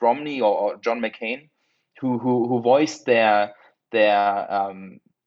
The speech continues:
their, their anger about Trump and, and that he doesn't really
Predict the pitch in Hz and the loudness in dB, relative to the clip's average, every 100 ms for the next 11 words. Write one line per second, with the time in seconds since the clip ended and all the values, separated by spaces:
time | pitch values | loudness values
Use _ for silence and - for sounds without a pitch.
0 | _ _ 98 95 95 95 65 - _ _ | _ _ -6 -4 -4 -4 -8 -14 _ _
1 | _ _ _ _ 107 98 - 143 175 180 | _ _ _ _ -4 -4 -2 -2 -2 2
2 | 135 113 110 104 - - 139 139 113 95 | 2 4 2 0 -2 -2 -2 -2 -6 -6
3 | 107 107 110 113 120 123 117 123 117 110 | -6 -6 -6 0 0 0 -6 -4 -4 -6